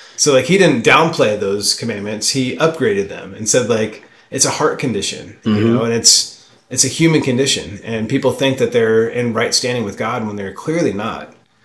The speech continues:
Speaker 1: And once they understand that their sinfulness,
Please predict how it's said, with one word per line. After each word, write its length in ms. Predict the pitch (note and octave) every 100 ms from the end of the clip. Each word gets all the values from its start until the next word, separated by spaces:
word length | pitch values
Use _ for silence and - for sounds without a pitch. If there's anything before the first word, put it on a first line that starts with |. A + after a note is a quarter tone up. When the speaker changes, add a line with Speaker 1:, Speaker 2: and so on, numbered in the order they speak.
| _ _ -
Speaker 1:
And 600 | A2+ G#2+ G#2 G#2+ G#2+ - _ _
once 380 | - B2+ D3 C#3
they 180 | D#3 C#3
understand 800 | B2+ C3 A#2+ - C3 B2+ B2 A#2
that 220 | A#2 G#2
their 100 | G#2+
sinfulness, 1120 | A2 - A#2+ A#2+ A2+ A2 G#2 G2+ - - -